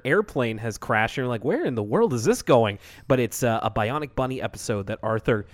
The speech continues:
is currently watching. And in this cold open, Ar-, Arthur uses this as a segue to tie into real heroes.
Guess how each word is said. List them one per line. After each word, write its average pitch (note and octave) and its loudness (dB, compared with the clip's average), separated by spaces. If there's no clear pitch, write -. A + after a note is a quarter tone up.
is A#2 -2
currently A#2 -4
watching. A2+ 0
And C#3 6
in F3+ 6
this F3 2
cold F#3 6
open, D3+ 6
Ar-, A#2+ -4
Arthur D3+ 4
uses C3 0
this C#3+ -4
as A#2 -4
a - -4
segue D3 0
to A#2 -8
tie C#3 0
into B2+ -4
real D3+ 0
heroes. G#2 -8